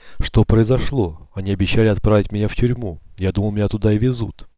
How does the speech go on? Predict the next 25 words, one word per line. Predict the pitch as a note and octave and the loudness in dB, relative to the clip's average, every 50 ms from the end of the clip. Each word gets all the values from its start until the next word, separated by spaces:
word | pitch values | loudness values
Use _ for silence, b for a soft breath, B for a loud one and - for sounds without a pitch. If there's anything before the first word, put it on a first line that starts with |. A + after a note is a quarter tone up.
| _ _ _ _ _ _ - - - | _ _ _ _ _ _ -20 -14 -4
«Наверняка | G2+ G#2+ A2 A#2+ B2+ C#3 C#3+ - D3+ C3+ | 2 2 4 4 4 2 2 2 2 2
предлагали | - G#2 G2 F#2+ G2+ F#2+ F#2 F#2+ F#2+ F#2+ | 2 2 2 0 0 2 2 2 2 2
работу», — | F#2+ G2+ G#2+ G#2+ G#2+ F#2+ F#2+ F2 | 2 2 4 4 4 4 4 2
догадался | F2 F2 F#2 F2+ E2 F2 F2 - - F#2+ | 0 -2 -2 -4 -2 -4 -4 -4 -4 -4
Борис. | F#2 F#2 F2 D#2+ D#2 - - - - - - | -4 -4 -4 -6 -8 -10 -12 -14 -14 -14 -12
«Да, | F#2+ F#2 G2 F2+ E2+ D2+ - - - _ | -2 0 0 0 0 -4 -8 -16 -14 _
и | G2+ | -14
ты | - - G#2+ | -6 -4 -4
отказался?» | G2 - - - G2+ G2 A#2+ C3 C3 B2+ - - - - - - _ _ | -4 -2 0 0 2 4 4 2 2 2 -2 -6 -10 -14 -20 -20 _ _
«Точно. | G#2 G2+ F#2+ - - - - - - - _ _ _ b b b b b b | -2 -2 -2 -4 -8 -10 -10 -14 -18 -20 _ _ _ b b b b b b
И | b G#2 G#2 | b 2 2
именно | G#2 G#2 G#2 G2 F#2+ - | 2 2 2 -2 -2 0
поэтому | - G2 G2+ G#2+ A#2+ - - A2 A2+ | 2 2 4 4 4 4 2 0 0
ты | - - A#2+ | 0 0 -2
здесь. | A#2 A2+ G#2+ F#2+ - - - - - - - - _ _ _ _ | -2 -2 -6 -8 -8 -8 -10 -12 -12 -14 -14 -14 _ _ _ _
В | - - | -18 -8
тюрьме | - - A2 G2+ A2 A#2 C3 C#3+ | -2 0 2 2 2 2 0 0
им | C#3 A#2+ | 0 0
от | G2 - | -2 -2
тебя | - - G2 F#2+ G2 G2 | -4 -4 -2 -2 -2 0
не | G#2+ A#2 | 0 0
было | G#2+ A2+ A2+ A2+ | 2 2 2 2
бы | - A#2+ A#2 - | 2 0 -2 -2
никакой | A#2+ G#2 G#2+ - - A#2 - | -4 -6 -4 0 0 0 0
пользы. | - - C3 A2 F#2+ - - - | 0 0 0 0 0 -2 -8 -14